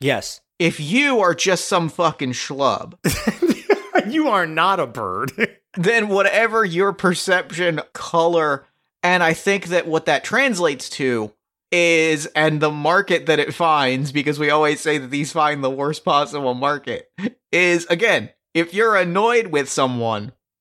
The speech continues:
Speaker 2: this is a potion that magically keeps them at bay by having bad things happen to them.
Speaker 1: So it's for mean people to do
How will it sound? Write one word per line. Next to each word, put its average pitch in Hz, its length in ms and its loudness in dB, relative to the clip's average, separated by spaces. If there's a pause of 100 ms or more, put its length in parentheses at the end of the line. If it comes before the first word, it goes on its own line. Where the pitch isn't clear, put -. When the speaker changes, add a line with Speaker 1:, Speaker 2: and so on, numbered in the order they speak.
(260)
Speaker 2:
this 180 280 0
is 190 120 2
a 202 120 2
potion 170 500 0
that 156 220 0
magically 165 800 0
keeps 175 340 -4
them 160 180 0
at 139 140 -2
bay 160 300 2
by 135 240 0
having 143 460 -2
bad 131 360 2
things 127 380 -2
happen 110 460 -2
to 113 100 -6
them. 92 320 -10 (280)
Speaker 1:
So 220 240 0
it's 240 140 0
for 226 300 -4 (120)
mean 190 380 0
people 185 360 0
to 165 120 -4
do 160 240 0